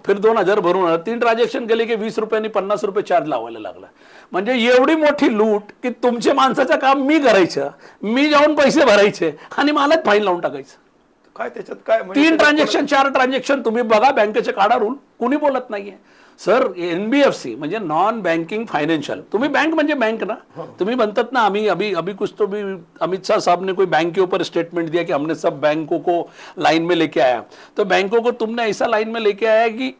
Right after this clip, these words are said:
Speaker 1: एक हजार रुपए के चेक बाउंस पे एक हजार रुपए का फाइन. एक हजार रुपए के फाइन पे बजाज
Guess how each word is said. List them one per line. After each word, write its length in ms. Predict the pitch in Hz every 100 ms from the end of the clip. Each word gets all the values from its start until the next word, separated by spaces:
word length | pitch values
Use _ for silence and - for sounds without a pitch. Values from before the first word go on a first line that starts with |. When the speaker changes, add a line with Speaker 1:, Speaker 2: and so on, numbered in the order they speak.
| -
Speaker 1:
एक 320 | 190 254 262 -
हजार 320 | 143 180 208
रुपए 280 | 202 196 208
के 160 | 214
चेक 360 | 220 - 208 180
बाउंस 260 | 190 202 -
पे 120 | 233
एक 340 | 190 254 -
हजार 200 | 180 226
रुपए 240 | 247 240 240
का 120 | 240
फाइन. 300 | - 226 - _ _ _ _ _ _ _ _ _ _ _ _ _ _ 143
एक 240 | 202 175
हजार 220 | 151 175
रुपए 260 | 208 202 214
के 120 | 220
फाइन 340 | 185 147 165 160
पे 240 | 151 151 - - _ 156
बजाज 540 | 170 202 254 254